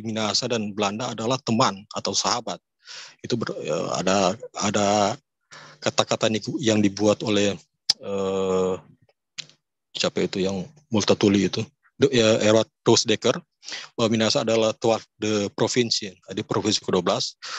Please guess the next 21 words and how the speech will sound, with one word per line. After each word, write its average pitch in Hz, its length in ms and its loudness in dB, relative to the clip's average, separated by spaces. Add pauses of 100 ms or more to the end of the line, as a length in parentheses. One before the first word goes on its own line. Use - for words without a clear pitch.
(320)
juga 123 480 4
berdasarkan 123 560 -4
kontrak 139 480 0 (320)
Minahasa 113 320 -4
Belanda 113 240 -2
tahun 113 320 -4
seribu 110 160 -2
enam 107 160 0
ratus 104 320 -4
sembilan. 98 400 -2 (960)
Kemudian 113 480 -2
isu-isu 127 560 -4
miring 113 240 -2
lain 117 220 -2 (100)
mengatakan 110 400 -6
bahwa 113 400 -2 (640)
gerakan 127 400 2
ini 160 160 2
adalah 143 160 4
gerakan 123 400 0
cengeng. 117 400 -2